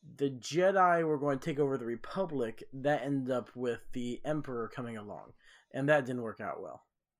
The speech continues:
So I think if the F B I is trying to take over a branch of government, a evil space wizard takes over the government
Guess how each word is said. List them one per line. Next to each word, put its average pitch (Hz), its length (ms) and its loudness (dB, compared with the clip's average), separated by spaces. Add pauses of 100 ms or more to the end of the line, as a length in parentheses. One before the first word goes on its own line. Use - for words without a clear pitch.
(400)
So - 180 -2
I 127 100 2
think 165 580 0 (2000)
if 135 440 0 (460)
the 139 260 -2
F 151 180 4
B 151 120 2
I 139 120 8
is 131 80 0
trying 135 220 -2
to 135 80 -6
take 131 60 -2
over 127 120 -2
a 123 40 -2
branch 127 300 -8
of 110 60 -10
government, 147 520 -4 (760)
a 139 100 2
evil 131 480 0
space 143 360 4
wizard 117 320 -4
takes 123 200 -6
over 113 300 -2
the 107 440 -4
government 110 440 -4